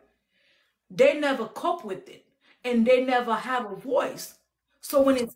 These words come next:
happening to their daughter, they allow them, it, they allow it to happen.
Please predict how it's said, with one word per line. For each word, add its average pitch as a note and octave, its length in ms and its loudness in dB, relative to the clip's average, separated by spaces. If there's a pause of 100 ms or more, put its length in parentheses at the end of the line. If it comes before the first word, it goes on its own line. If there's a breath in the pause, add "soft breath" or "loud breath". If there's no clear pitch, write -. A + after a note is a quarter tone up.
happening E4 400 -6
to C4 100 -10
their A3 160 0
daughter, A#3+ 320 -4
they G#3+ 200 -4
allow G#3+ 480 -2
them, F3+ 480 -6 (800)
it, B3+ 180 -2
they B3+ 160 6
allow A#3+ 380 2
it - 80 -8
to G#3 100 -14
happen. G3+ 640 -6